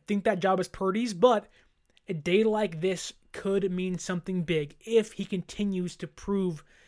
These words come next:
and show what he showed today. And again, like I said, Darnold wasn't bad. Like, me hyping up Darnold or Lance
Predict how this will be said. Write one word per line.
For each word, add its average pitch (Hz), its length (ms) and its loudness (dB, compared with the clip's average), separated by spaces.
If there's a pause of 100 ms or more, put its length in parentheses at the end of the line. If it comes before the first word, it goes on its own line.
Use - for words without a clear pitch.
(140)
and 175 160 -6
show 175 560 2 (360)
what 170 140 -2
he 175 80 -2
showed 165 360 0
today. 147 420 -8 (360)
And 240 80 0
again, 247 500 2
like 247 160 2
I 247 40 -2
said, 208 360 2 (440)
Darnold 226 460 4
wasn't 220 460 2
bad. 170 360 -6 (400)
Like, 180 380 -2
me 254 540 0
hyping 220 460 -2
up 214 200 -2 (100)
Darnold 202 600 0
or 180 200 -2
Lance 175 540 -2